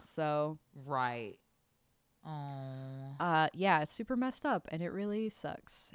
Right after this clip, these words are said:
Speaker 1: and it
Speaker 2: R I P
Speaker 1: makes
Speaker 2: Bob
Speaker 1: me
Speaker 2: Ross,
Speaker 1: sad.
Speaker 2: we appreciate you in your imperfection.
Speaker 1: Yeah. Cancer is,
Speaker 2: And love
Speaker 1: like
Speaker 2: of squirrels.
Speaker 1: So, oh, this is something maybe might be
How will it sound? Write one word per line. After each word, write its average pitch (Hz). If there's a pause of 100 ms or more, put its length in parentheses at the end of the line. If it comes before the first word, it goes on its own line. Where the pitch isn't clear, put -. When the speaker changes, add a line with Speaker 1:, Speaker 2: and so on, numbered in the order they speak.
(140)
Speaker 1:
and 156
it -
Speaker 2:
R 190
I 220
P 170
Speaker 1:
makes 190
Speaker 2:
Bob 185
Speaker 1:
me 175
Speaker 2:
Ross, 175
Speaker 1:
sad. 151
Speaker 2:
we 190
appreciate 190
you 196
in 180
your 175
imperfection. 151 (120)
Speaker 1:
Yeah. 240 (920)
Cancer 240
is, 151
Speaker 2:
And 175
love 170
Speaker 1:
like 175
Speaker 2:
of 160
squirrels. 147 (920)
Speaker 1:
So, 277 (400)
oh, 240
this 220
is 311
something 185
maybe 160
might 160
be 156